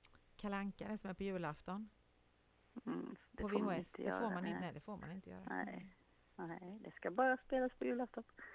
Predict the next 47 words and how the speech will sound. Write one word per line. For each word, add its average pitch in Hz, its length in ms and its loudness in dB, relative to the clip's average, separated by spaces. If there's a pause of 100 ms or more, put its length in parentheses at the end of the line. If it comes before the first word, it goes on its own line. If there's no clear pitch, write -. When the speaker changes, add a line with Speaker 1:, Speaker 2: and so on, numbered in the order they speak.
(220)
Speaker 2:
Det 185 100 2
Speaker 1:
Sen 208 100 10
Speaker 2:
värsta 180 140 6
är 196 60 12
att 190 160 4
barnen 160 360 12
är 208 40 6
inte 240 200 4
speciellt 180 420 4
intresserade. 175 1040 4
Det 175 100 8
är 185 60 8
vi 202 120 6
Speaker 1:
<laughs> - 20 4
Speaker 2:
vuxna 165 480 2
som 170 120 0
Speaker 1:
Precis. 175 140 0
Speaker 2:
sitter 180 200 0
där 180 200 2
Speaker 1:
Ja, 196 100 4
de 208 40 6
Speaker 2:
som 202 80 4
Speaker 1:
vuxna 175 220 6
Speaker 2:
små 180 80 4
Speaker 1:
sitter 233 240 0
och 214 80 0
sover 165 300 0
Speaker 2:
ljus. 185 80 6
Speaker 1:
efter 170 120 2
maten 156 400 -4
istället. - 300 -12 (140)
Speaker 2:
Ja, 165 280 12
jo, 175 340 6 (200)
en 170 100 2
del 175 240 6
gör 170 80 6
ju 156 60 4
det 156 220 0
med. 180 1040 -6
Speaker 1:
<laughs> - 60 -20 (280)
Eh, 196 640 4
professor 294 380 4
Baltasar 185 520 2
gillade 277 340 2
jag 151 140 4
också. - 260 -8 (1500)
Speaker 2:
Mm. 190 340 2